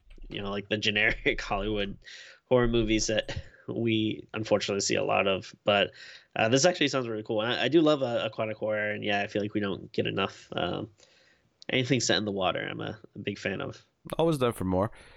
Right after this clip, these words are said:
Speaker 1: Yeah.
Speaker 2: Uh, so next up, uh, Bloody Disgusting are really pushing this one 'cause this is one they're involved in.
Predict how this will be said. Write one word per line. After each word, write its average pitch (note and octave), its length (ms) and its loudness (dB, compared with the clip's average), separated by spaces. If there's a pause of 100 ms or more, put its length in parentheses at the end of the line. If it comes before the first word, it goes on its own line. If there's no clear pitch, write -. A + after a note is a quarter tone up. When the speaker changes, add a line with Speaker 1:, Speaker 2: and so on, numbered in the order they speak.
(420)
Speaker 1:
Yeah. F#2+ 60 2
Speaker 2:
Uh, G#2 260 4 (220)
so B2+ 320 2
next A3 320 2
up, F#3+ 240 2 (420)
uh, B2+ 220 6
Bloody F3+ 220 4
Disgusting D3+ 480 2
are B2 60 4
really C3+ 180 4
pushing A#2 300 2
this - 180 2
one F#2+ 160 2
'cause G#2+ 100 -6
this A#2 140 0
is A2 80 -2
one G#2 160 4
they're G2 160 4
involved G2+ 320 2
in. F2 120 4